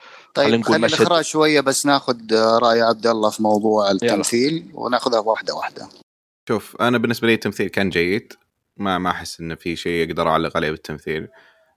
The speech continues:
Speaker 3: يعني ما كان في شيء شدني ولا شيء نفرني من نا-، ناحية التمثيل. وسبب واحد إنه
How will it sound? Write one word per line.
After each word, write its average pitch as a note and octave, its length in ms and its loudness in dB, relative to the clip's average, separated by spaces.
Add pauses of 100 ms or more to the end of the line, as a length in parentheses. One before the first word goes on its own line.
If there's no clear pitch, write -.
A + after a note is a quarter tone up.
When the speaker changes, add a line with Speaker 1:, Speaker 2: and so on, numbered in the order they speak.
Speaker 3:
يعني F#2+ 120 -4
ما A#2+ 100 2
كان F#2 200 -6
في F2+ 500 -2
شيء E2 640 -4 (160)
شدني G2+ 460 0
ولا E2+ 160 4
شيء D#2 580 -6
نفرني D#2 380 -4
من - 180 -12
نا-، D#2+ 120 -6
ناحية E2 220 -6
التمثيل. D2+ 360 -14 (480)
وسبب B2+ 360 2
واحد G#2+ 480 0
إنه D#2+ 640 -8